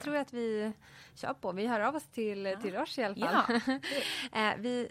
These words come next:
Speaker 1: tänkte avsluta med en liten övning.
Speaker 2: Mm.
Speaker 1: Eh, självkärleksövning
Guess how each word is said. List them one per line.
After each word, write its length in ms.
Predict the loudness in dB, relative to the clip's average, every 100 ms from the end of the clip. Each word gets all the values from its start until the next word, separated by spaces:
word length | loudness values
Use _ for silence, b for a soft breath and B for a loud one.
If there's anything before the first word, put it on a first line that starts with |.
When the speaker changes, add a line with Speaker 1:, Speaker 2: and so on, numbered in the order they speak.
| -6
Speaker 1:
tänkte 240 | -8 -2
avsluta 400 | -2 -2 -4 -2
med 200 | -2 -2 -4
en 200 | -4 -4
liten 460 | -6 -8 -8 -6 -2
övning. 640 | -2 -2 -2 -2 -2 -4
Speaker 2:
Mm. 180 | -2 -2 0 -2 0 0 -4 -6
Speaker 1:
Eh, 60 |
självkärleksövning 1200 | 0 0 0 -2 -2 -2 -4 -2 -2 -2 -4 -6